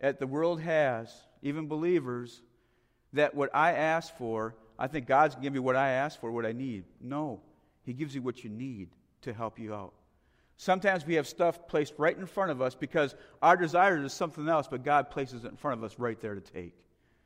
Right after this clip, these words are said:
We need to seek that out. In the Lord's Prayer, the prayer is based on sonship,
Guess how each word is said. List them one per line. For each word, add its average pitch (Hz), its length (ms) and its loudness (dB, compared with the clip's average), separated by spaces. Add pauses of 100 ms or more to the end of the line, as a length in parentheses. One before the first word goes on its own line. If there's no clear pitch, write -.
(380)
We 120 80 -8
need 127 140 -4
to 104 60 -8
seek - 260 -14
that 92 200 -6
out. 82 360 -14 (2500)
In - 80 -4
the 143 60 2
Lord's 156 320 4
Prayer, 160 400 4
the 139 80 -2
prayer 151 280 0
is 139 120 -4
based 139 280 -4
on 131 160 -8
sonship, 139 760 -8